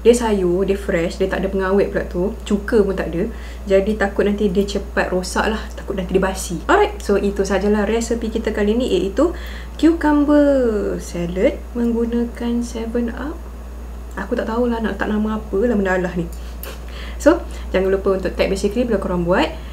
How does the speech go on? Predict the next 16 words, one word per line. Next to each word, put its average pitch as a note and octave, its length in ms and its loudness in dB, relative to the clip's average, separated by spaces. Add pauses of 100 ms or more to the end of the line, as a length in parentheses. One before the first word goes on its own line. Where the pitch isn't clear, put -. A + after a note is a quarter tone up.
(120)
Dan A#3+ 160 0
jangan A3+ 240 2
lupa A3 240 4
juga G#3+ 240 4
untuk F3+ 400 2 (160)
save, B3 400 4 (240)
likekan G#3+ 400 0
video G#3+ 240 2
ni C#4 160 2
dan F#3 160 2
juga A3+ 240 6
share G3+ 320 0
resepi - 240 -4
ni. D#3+ 140 -2 (580)
Alright, C4+ 240 2
so - 160 -4